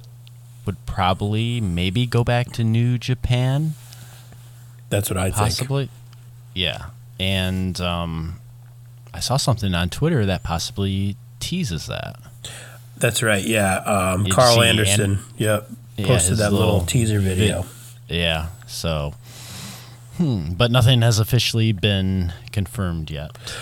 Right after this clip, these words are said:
Speaker 2: Well, New
Speaker 1: So
Speaker 2: Japan isn't even running.
Speaker 1: That's true.
Speaker 2: So, I mean, how can they sign talent, you know, when they're not even running themselves? But
Speaker 1: Right.
Speaker 2: I feel like, uh, Lio Rush will go back to the Indies. You know, he'll work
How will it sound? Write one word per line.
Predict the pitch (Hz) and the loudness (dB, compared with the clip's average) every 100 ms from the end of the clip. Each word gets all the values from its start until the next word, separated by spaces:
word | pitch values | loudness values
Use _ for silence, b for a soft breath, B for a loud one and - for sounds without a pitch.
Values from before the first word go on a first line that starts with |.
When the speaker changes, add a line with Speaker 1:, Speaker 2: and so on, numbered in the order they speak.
| B B | B B
Speaker 2:
Well, | - 175 139 | 6 8 8
New | 123 135 | 8 6
Speaker 1:
So | 165 | 4
Speaker 2:
Japan | - 101 95 | 2 0 2
isn't | 98 101 98 | 2 2 2
even | 90 90 | 0 0
running. | 90 87 80 95 - - - - - - - - - - - - - - | 0 0 -4 -8 -14 -20 -20 -20 -20 -20 -20 -20 -20 -20 -20 -20 -20 -8
Speaker 1:
That's | 98 - | -4 -2
true. | - 135 92 69 - | -2 0 -2 -6 -10
Speaker 2:
So, | - - 107 95 90 90 - B B B B B - | -8 -4 0 0 0 -4 -10 B B B B B -4
I | |
mean, | 98 | 0
how | 95 107 | 2 0
can | 104 101 | 0 0
they | 98 | 0
sign | 92 107 92 | 2 2 0
talent, | 85 - 110 92 92 98 | 0 0 0 0 -2 -2
you | 98 90 | -2 -2
know, | 87 | -4
when | 90 90 | -4 -2
they're | 92 | -2
not | 92 92 | -2 -2
even | 90 87 | -2 -2
running | 92 92 87 | -2 -2 -2
themselves? | 90 - 110 - - - - - | -4 0 0 0 -4 -8 -8 0
But | 110 - - 104 | 0 0 -8 -8
Speaker 1:
Right. | 104 85 76 - | -6 -4 -6 -4
Speaker 2:
I | - 156 | 0 2
feel | - 151 | 4 4
like, | 139 131 117 - - - | 6 4 2 -6 -6 -2
uh, | 120 113 113 | 2 4 6
Lio | 127 151 | 6 6
Rush | 135 127 127 | 6 6 6
will | 143 | 4
go | 120 113 | 4 4
back | 113 110 | 4 4
to | 143 | 2
the | 107 101 | 2 2
Indies. | 98 104 110 - - - - | 2 2 2 0 -4 -8 -4
You | 98 | -2
know, | 95 | 0
he'll | 98 107 107 | 0 0 2
work | 104 104 | 2 0